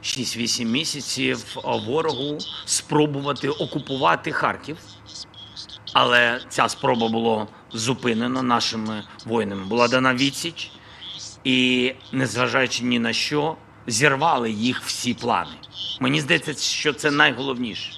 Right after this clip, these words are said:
А, що дає цей пакет, який прийде? Цей пакет дає можливість укомплектувати ті резерви, тих хлопців, ті бригади, які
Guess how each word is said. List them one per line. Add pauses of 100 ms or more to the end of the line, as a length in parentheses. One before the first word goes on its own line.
(1000)
А,
що
дає
цей
пакет, (120)
який
прийде? (540)
Цей
пакет
дає
можливість
укомплектувати (220)
ті
резерви, (1300)
тих
хлопців, (680)
ті
бригади,
які